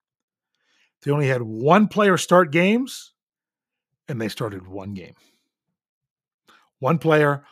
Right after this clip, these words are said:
one game, one total start for the rookies in the year the Steelers, the last time they won the Super Bowl. Um, in two thousand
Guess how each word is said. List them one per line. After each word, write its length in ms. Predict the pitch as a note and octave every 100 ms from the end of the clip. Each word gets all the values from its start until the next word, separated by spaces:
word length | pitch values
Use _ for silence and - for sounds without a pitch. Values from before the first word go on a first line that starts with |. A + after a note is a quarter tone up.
| _ _
one 260 | C#3 C#3+
game, 400 | C3+ B2+ B2 A#2 - _ _
one 400 | C#3 C#3 E3 F3+
total 420 | - E3+ F#3 G3
start 340 | - - F#3 F#3
for 120 | E3+
the 80 | E3
rookies 600 | D#3 C#3 A2+ F#2 - - _ _ _ _
in 100 | C3+
the 80 | A#2+
year 120 | B2+
the 80 | A#2
Steelers, 340 | - A#2 A2 F#2+ -
the 60 |
last 180 | A#2+ A#2+
time 160 | - A2+
they 80 | A#2
won 140 | A2
the 60 | G#2
Super 260 | - G#2
Bowl. 240 | F#2 E2 - _ - - - -
Um, 240 | E3+ F3
in 140 | F3+
two 180 | D#3 G3
thousand 540 | - F#3 F3+ C3 C#3+